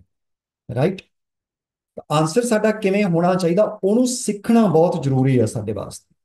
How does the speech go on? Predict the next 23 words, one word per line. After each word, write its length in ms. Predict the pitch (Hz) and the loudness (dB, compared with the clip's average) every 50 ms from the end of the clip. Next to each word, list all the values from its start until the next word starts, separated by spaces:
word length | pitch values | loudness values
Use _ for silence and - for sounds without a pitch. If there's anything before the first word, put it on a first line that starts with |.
| _ _ _ | _ _ _
ਹੁਣ 100 | 190 196 | -2 -2
ਅਸੀਂ 200 | 196 190 - 202 | -2 -2 0 0
ਉਹਦੇ 180 | 175 170 180 185 | 0 2 2 2
ਤੇ 100 | 185 180 | 2 0
ਆਉਣਾ 200 | 165 143 143 143 | 0 0 0 0
ਕਿ 200 | 147 147 165 - 135 | 0 -2 -6 -6 -4
answer 340 | 135 131 135 - - 170 147 | -4 -4 -4 -2 -2 -2 -2
ਨੂੰ 240 | 147 165 220 - - _ _ _ _ _ _ _ _ _ _ _ _ 131 | -2 -4 -6 -6 -12 _ _ _ _ _ _ _ _ _ _ _ _ -2
ਲਿਖਣਾ 460 | 147 156 170 175 175 190 202 202 196 | 2 2 2 2 2 2 2 2 2
ਕਿਵੇਂ 260 | 190 - 170 151 139 | 2 0 0 2 2
ਹੁੰਦਾ। 200 | 127 113 113 107 | 2 0 -2 -2
ਛੋਟਾ 240 | - 190 196 196 185 | -4 -4 -2 -2 0
ਜਿਹਾ 120 | 135 131 | 0 0
ਇੱਕ 120 | 123 123 127 | -2 -2 -2
ਬਰੀਫਿੰਗ 440 | 120 127 151 156 156 180 180 175 | -2 0 0 0 0 -2 -2 0
ਕਰਦੇ 300 | 170 156 131 127 139 156 | 2 2 2 2 0 0
ਹਾਂ 60 | 160 151 | 0 0
ਅਸੀਂ, 160 | 151 - 208 | -2 -4 -8
ਜਿਹੜੀ 340 | 131 135 131 160 165 175 180 | -8 -2 -2 0 0 2 0
ਕਿ 100 | 190 185 | 0 0
ਤੁਹਾਡੀ 400 | 185 185 175 143 139 151 156 151 | 0 0 0 2 2 0 -2 -4
ਚ-, 160 | - - 160 | -6 -6 -2
ਇਹ 320 | 156 147 156 185 233 - | 0 2 2 2 2 0